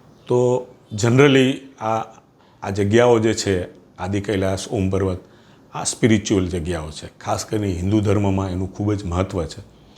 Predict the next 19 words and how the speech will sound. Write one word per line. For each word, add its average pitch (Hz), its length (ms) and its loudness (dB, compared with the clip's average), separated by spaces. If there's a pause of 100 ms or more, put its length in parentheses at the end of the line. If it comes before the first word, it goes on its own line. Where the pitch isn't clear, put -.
(680)
તો 147 280 2
આ 123 120 0
જગ્યાએ, 143 680 2
અ, 107 300 -2
તમે 110 260 -4
હોમસ્ટેમાં 123 840 0
ગયા 113 200 4
હો, 92 280 2 (460)
વેજ 104 360 2 (400)
એ 101 140 -2
કમ્પલસરી 95 680 -6
છે, - 140 -14 (520)
વેજ 110 360 4
ફૂડ 120 220 2
જ 117 40 4
તમને 101 360 -6
ત્યાં 98 380 -10
મળે 87 220 0
છે. - 160 -12